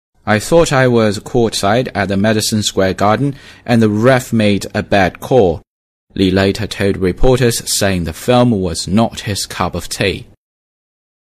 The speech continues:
OK，那么新闻听完了以后，我们就一起来看一下这篇文章。首先我们来看到文章的第一句，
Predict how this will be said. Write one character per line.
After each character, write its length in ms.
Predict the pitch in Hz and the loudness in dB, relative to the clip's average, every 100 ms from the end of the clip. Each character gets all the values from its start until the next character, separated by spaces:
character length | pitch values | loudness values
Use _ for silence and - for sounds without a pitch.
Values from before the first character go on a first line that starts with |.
| _ _ - | _ _ -14
OK， 260 | 110 107 104 | -8 -4 -2
那 80 | |
么 80 | 113 | -2
新 180 | 107 127 | -2 -2
闻 140 | 113 | -4
听 160 | 110 123 | -4 -4
完 140 | 113 | -2
了 100 | 110 | -2
以 60 | 98 | -4
后， 180 | 101 107 | -4 -6
我 60 | 87 | -6
们 80 | |
就 100 | 82 | -8
一 80 | 78 | -8
起 140 | 82 78 | -8 -10
来 140 | 76 | -12
看 260 | - 120 98 | -6 -6 -4
一 60 | |
下 180 | 90 85 | -4 -6
这 180 | - 82 | -8 -10
篇 160 | 90 | -8
文 140 | 87 90 | -6 -4
章。 180 | 92 - | -6 -8
首 160 | - - | -12 -10
先 80 | 85 | -8
我 40 | |
们 60 | 80 | -8
来 80 | |
看 140 | 82 107 | -8 -6
到 60 | |
文 120 | 95 98 | -4 -4
章 140 | 104 | -4
的 80 | 107 | -4
第 180 | 117 117 | -2 -2
一 60 | |
句， 200 | 123 117 | -2 -4